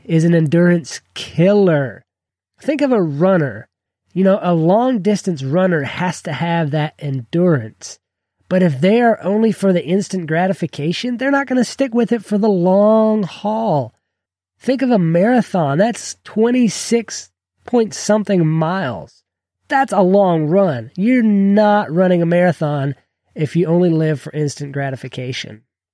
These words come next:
And then last of all, when you experience resistance, laugh at it,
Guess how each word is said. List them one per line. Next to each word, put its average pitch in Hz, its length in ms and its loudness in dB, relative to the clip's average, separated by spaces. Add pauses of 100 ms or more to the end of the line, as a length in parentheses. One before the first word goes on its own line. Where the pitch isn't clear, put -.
(320)
And 175 100 -2
then 220 140 4
last 226 360 0
of 170 120 0
all, 151 360 0 (380)
when 190 160 2
you 226 120 4
experience 247 800 -2
resistance, 165 880 0 (380)
laugh 143 560 0
at 113 160 -8
it, 98 100 -16